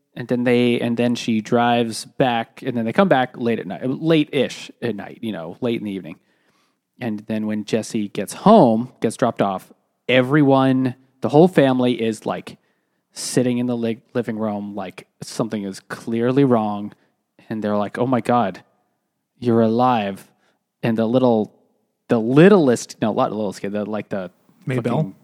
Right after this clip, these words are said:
Speaker 1: four-year-old is like, "See, I told you, he just went somewhere. He was"
Speaker 2: I know this is really serious, but for, like, the first quarter of the book, I couldn't remember the name of the cow versus Maybell, the girl.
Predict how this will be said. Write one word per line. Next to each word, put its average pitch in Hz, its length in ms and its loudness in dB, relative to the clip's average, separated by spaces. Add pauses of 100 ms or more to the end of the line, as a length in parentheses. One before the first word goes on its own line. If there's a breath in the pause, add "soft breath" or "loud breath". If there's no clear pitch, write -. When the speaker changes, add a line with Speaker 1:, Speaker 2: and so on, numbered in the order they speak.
(200)
Speaker 1:
four-year-old 131 960 6
is 117 160 -2
like, 143 200 4
"See, 254 340 4
I 226 180 4
told 294 420 6
you, 160 200 6
he 196 180 2
just 214 200 2
went 320 240 2
somewhere. 131 580 2
He 147 120 -2
was" 208 320 0 (960 soft breath)
Speaker 2:
I - 80 -10
know 139 140 4
this 135 100 4
is 120 100 2
really 117 180 4
serious, 123 420 0
but 139 260 0
for, - 160 0
like, 117 140 2
the 117 80 0
first - 260 2
quarter 123 260 4
of 123 60 4
the 120 60 4
book, 120 260 2
I 127 60 0
couldn't 135 320 0
remember 117 320 2
the 113 120 2
name 113 240 0
of 107 120 -6
the 104 80 -6
cow 117 600 0
versus 110 440 0
Maybell, 110 640 0
the 113 80 0
girl. 107 400 -2